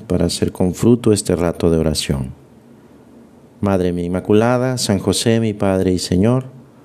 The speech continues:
Ángel de mi guarda, interceded por mí. La Santísima Virgen, elegida desde toda la eternidad como Madre de Dios,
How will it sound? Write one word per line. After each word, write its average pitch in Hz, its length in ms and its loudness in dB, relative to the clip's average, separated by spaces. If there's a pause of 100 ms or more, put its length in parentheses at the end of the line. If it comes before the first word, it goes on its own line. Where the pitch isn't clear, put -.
(760)
Ángel 98 300 -2
de 98 100 2
mi 92 80 2
guarda, 104 520 -2
interceded 82 800 -2
por - 260 -2
mí. 67 220 -8 (2500)
La 104 100 0
Santísima 104 600 2
Virgen, 113 400 0
elegida 104 600 0
desde 90 340 2
toda 165 240 0
la 147 120 2
eternidad 95 560 0
como 92 260 4
Madre 87 320 2
de 85 140 2
Dios, 90 420 0